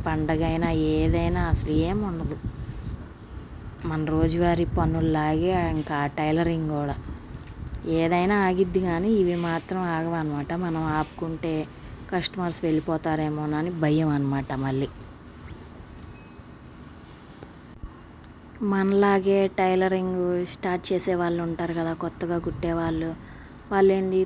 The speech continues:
తక్కువ కుడతారు అనమాట, ఇంకా వాళ్ళ దగ్గరికి వెళ్ళిపోతారు అనమాట. అసలు జనరల్గా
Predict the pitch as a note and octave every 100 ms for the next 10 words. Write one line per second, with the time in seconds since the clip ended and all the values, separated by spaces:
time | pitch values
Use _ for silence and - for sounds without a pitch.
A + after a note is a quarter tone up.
0 | - G#3+ - G3+ E3+ D#3 D3 C#3+ C#3+ C#3+
1 | C#3+ C#3+ C#3 - - - - - - -
2 | - - - - - - G#3+ A3 G#3 G3+
3 | G3+ G3 G3 G3+ G3 E3+ E3 D#3 - C#3+
4 | D3+ D#3+ D3+ D3+ - - - - - -
5 | - F#3 - F3 E3+ D#3+ D3+ E3+ F#3